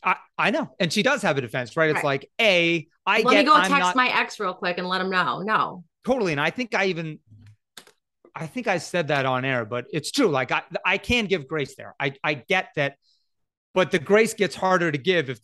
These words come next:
Speaker 1: I thought there was three weeks in between, or
Speaker 2: Yeah.
Speaker 1: I didn't know it was three days. And that obviously changes things a lot. Okay. It was a whirlwind. I wanted to get there and talk to you, but they purposely kept me from you.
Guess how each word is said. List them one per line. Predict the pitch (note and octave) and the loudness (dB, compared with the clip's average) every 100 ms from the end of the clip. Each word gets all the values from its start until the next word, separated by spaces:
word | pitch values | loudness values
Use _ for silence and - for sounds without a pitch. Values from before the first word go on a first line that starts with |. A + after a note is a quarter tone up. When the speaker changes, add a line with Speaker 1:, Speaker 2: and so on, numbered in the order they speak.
| _ | _
Speaker 1:
I | E3 D3 | -2 -2
thought | D#3+ C#3+ | 0 -2
there | C#3+ | -2
was | B2 A2 - | -6 -8 -8
three | D#3 C#3 | -4 -2
weeks | B2 F3 - | -2 -4 -4
in | C#3 | -8
between, | A#2+ - C3 A#2+ | -8 -10 -10 -8
or | A#2 A#2+ - - | -8 -10 -12 -8
Speaker 2:
Yeah. | F#3 - - - D3+ | -6 -6 -10 -10 -4
Speaker 1:
I | F3 | -2
didn't | E3+ | 0
know | D#3 | 0
it | |
was | C#3 | -2
three | - C3 | -4 -4
days. | A2 G2 | -4 -6
And | A#2 | -4
that | B2+ C3+ | -4 0
obviously | B2+ A#2+ - A#2 A2 | -2 -2 -8 -10 -10
changes | - A#2 A2 - | -8 -10 -10 -12
things | G#2+ G#2 | -14 -12
a | C3+ | -6
lot. | B2 B2 | -4 0
Okay. | G3+ C#3+ - _ - _ - | 0 0 -4 _ -20 _ 4
It | G#3 G#3+ | 4 6
was | G3 F3 | 4 2
a | |
whirlwind. | D#3+ E3 D#3+ C3 G#2 G#2 _ - | 0 2 2 0 -6 -14 _ -6
I | C#3 C#3+ | -2 0
wanted | C#3+ G#3 G3+ | 2 2 2
to | F3 | 2
get | D#3 D#3 | 0 0
there | D#3 D3 | 0 -2
and | C#3 | -2
talk | C3+ D3+ D3 - | -4 -4 -4 -8
to | |
you, | C3 B2 B2 G#2+ | -6 -4 -4 -2
but | C3 - | -4 -2
they | C#3+ C#3 | -4 -4
purposely | - - G3 F3 - D3+ | -4 0 0 0 -6 -8
kept | - E3 D#3 | -4 -4 -4
me | |
from | - A#2+ | -8 -8
you. | A2 | -8